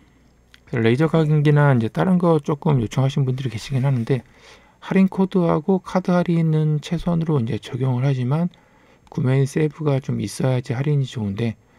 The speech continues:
요번에는 딱히 언급되어 있지는 않더라고요. 그래서 요거는 이벤트 시작해봐야지 알 수 있을 것 같습니다. 요 상태에서 이제 뒤에 나올 한국인 전용 할인 코드로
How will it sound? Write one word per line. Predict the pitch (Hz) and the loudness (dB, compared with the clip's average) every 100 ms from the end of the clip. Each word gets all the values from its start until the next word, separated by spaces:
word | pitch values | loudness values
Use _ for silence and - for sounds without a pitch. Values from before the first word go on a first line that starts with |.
| _ - - _ 120 | _ -20 -20 _ -4
요번에는 | 113 123 120 | -2 0 -2
딱히 | 120 143 - 135 123 127 | -4 -6 -4 -2 -2 -4
언급되어 | 139 113 131 143 | -4 -4 -4 -4
있지는 | 120 135 | -4 -4
않더라고요. | 107 92 120 120 135 | -6 -8 -8 -4 -4
그래서 | 135 120 - | -4 -8 -6
요거는 | 113 113 110 110 110 _ _ _ _ - | -6 -2 -2 -4 -8 _ _ _ _ -8
이벤트 | 110 120 - | -4 -4 -4
시작해봐야지 | 131 - 143 - 156 147 139 | -8 -6 -6 -4 -2 -2 -2
알 | 110 | -8
수 | - | -8
있을 | 120 - | -12 -12
것 | - | -12
같습니다. | 113 - 127 110 - _ _ _ - - - - | -12 -10 -10 -10 -14 _ _ _ -20 -20 -10 -4
요 | 113 | -4
상태에서 | - 143 143 143 131 120 156 139 | -2 -4 -2 -2 -2 -2 0 0
이제 | 123 113 110 120 - _ _ _ _ _ _ _ _ _ | -2 -4 -4 -8 -14 _ _ _ _ _ _ _ _ _
뒤에 | - 156 117 | -2 0 2
나올 | 107 120 143 | 2 2 0
한국인 | 143 185 165 151 143 | 0 -2 -2 -2 -4
전용 | - 113 | -2 -2
할인 | 107 147 147 | -2 -2 -4
코드로 | - 151 143 135 | -6 -4 -2 -2